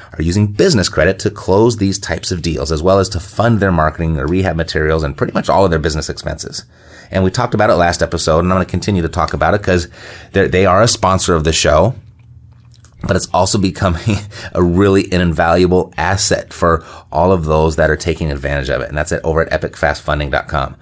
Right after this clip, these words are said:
Completing a quick sixty-second application, inputting your credit score, and then just stating their income. And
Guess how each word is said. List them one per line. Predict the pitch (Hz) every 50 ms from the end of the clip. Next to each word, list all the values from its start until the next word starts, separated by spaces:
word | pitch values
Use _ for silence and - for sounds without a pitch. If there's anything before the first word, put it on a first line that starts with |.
| - - - - - -
Completing | - - 85 - 101 92 87 85
a | 76 -
quick | - - 98 - - -
sixty-second | - 92 - - 85 - - 85 90 80
application, | 82 - 78 - 107 101 101 - - 92
inputting | - 85 85 - - 101 92 85 80
your | 76 -
credit | - 104 104 101 -
score, | - - 90 95 95
and | 82
then | 73 71
just | 71 -
stating | - 90 92 95 90 87
their | 85 85
income. | 95 95 - 101 98 92 82
And | 76 73